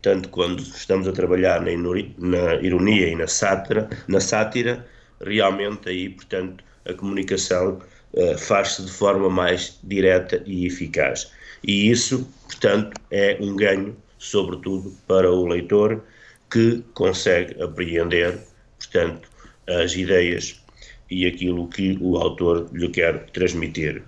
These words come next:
nunca abdicando de pensar pela própria cabeça e de ter a ousadia, sempre do início ao fim da obra, de qualquer leitura, de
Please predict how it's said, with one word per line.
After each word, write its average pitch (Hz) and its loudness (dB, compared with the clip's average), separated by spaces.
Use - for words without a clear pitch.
nunca 131 6
abdicando 98 -2
de 95 -2
pensar 87 -2
pela 82 -2
própria 78 -2
cabeça 107 0
e 107 -2
de 87 -4
ter 87 0
a 80 0
ousadia, 95 0
sempre 95 0
do 87 -4
início 87 -2
ao 80 2
fim 82 -2
da - 0
obra, 90 2
de - -14
qualquer 85 0
leitura, 98 0
de 98 2